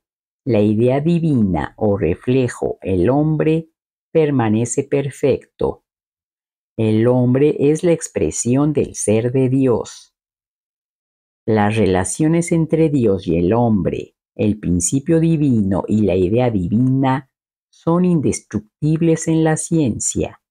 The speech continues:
y la ciencia no conoce ningún alejamiento de la armonía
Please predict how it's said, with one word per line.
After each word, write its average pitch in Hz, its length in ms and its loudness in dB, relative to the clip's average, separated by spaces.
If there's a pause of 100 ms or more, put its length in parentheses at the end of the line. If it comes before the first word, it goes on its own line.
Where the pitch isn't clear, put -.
(680)
y 156 140 2
la 123 180 2
ciencia 131 800 0
no 160 340 0
conoce 117 640 0
ningún 110 560 2
alejamiento 151 960 0
de 82 140 0
la 78 120 0
armonía 101 960 0